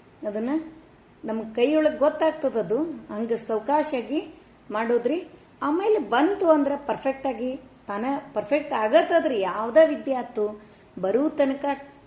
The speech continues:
ಡಿಫಿಕಲ್ಟು, ಬಂದ್ಮೇಲೆ ಭಾಳ ಈಸಿ ಅಂದಂಗ ಮ-, ಸ್ವಲ್ಪ ಯಾವ್ದಾತೋ ಆಸಕ್ತಿಯಿಂದ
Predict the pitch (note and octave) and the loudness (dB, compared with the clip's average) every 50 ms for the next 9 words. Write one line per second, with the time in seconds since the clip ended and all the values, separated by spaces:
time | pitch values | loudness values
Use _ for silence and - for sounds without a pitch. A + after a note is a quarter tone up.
0 | - - F3 G3 A3 A3+ B3+ A#3+ A#3+ - G3+ F#3 F3+ F#3 G3 F#3+ F3 E3+ A3 B3 | -18 -8 -6 -6 -4 -4 -6 -8 -4 -4 -4 -4 -4 -6 -10 -10 -6 -4 -2 0
1 | C4+ D4 D4 D4 D4 C#4+ C4+ G#3+ G#3 G3+ G#3 A#3 A#3 A3+ G3+ F3 G#3+ A3+ A3 F#3+ | 0 0 0 0 -2 -2 -2 -2 -2 0 0 0 0 -2 -4 -4 -2 -2 -2 -2
2 | F#3 F#3 G#3 A3+ A#3 A3+ F3+ F3+ F3 G3 A#3 B3+ - - - - - - - - | -2 -4 -4 -4 -4 -6 -8 -10 -10 -10 -10 -14 -16 -20 -20 -20 -20 -20 -20 -20
3 | - - - - A#3 A#3 A#3 A#3 A#3 A3+ - - - - - - - - - B3+ | -20 -20 -12 -10 -6 -6 -6 -6 -8 -10 -12 -18 -20 -20 -20 -20 -12 -6 -4 -4
4 | C4+ B3+ - C4+ C4 B3+ B3 B3+ - A#3 A#3 A#3+ C4 D#4 F4 F4 F4+ D#4+ D#4 D#4 | -4 -2 -2 -2 -2 -2 -4 -4 -4 0 2 2 2 2 2 2 4 4 2 2
5 | D#4 C#4+ C#4+ C#4+ C#4+ - B3 C#4+ C#4+ - E4+ E4 E4 - - D#4 D4 C#4 C4 | 2 0 -2 -2 -2 0 0 0 0 0 -2 -4 -4 -4 -4 -2 0 0 0